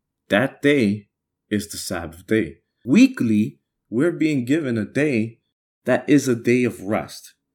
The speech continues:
is a day for us to come together to worship the Most High. Let's jump up to verse two, though.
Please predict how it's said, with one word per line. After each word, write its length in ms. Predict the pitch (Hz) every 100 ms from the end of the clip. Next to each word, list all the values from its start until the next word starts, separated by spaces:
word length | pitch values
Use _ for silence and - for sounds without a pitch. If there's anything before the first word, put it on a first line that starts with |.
| _ _ -
is 160 | 107 101
a 80 |
day 300 | 98 113 135
for 240 | 135 - 113
us 100 | 110
to 100 | 98
come 240 | - 98
together 640 | - 82 - 120 127 147 151 _ _ _ -
to 100 | 104
worship 400 | 90 101 - 90
the 80 | 92
Most 280 | 85 80 -
High. 320 | 95 80 - _ _ _ _ _ _ _ _ -
Let's 180 | 170 185
jump 280 | 165 135 147
up 180 | 135 -
to 120 | 107
verse 240 | 101 98
two, 240 | - 170 117
though. 240 | 90